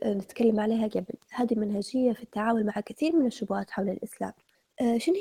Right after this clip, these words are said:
هي هذه المنهجية؟ غالبا ال-، ال-، ال-، اللي يعطي فيه دعاوى أو اللي يقول فيه،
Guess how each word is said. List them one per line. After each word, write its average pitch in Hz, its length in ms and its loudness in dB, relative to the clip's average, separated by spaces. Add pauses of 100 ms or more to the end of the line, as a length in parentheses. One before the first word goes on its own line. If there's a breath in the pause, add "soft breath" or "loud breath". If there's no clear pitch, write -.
هي 311 80 8
هذه 233 220 6
المنهجية؟ 202 580 0
غالبا 294 380 4
ال-، 196 340 4
ال-، 190 320 -4 (160)
ال-، 202 460 -2 (440)
اللي 208 180 4
يعطي 269 280 0
فيه 220 240 2
دعاوى 208 560 0
أو 208 280 -2
اللي 196 240 -2
يقول 226 300 2
فيه، 202 420 0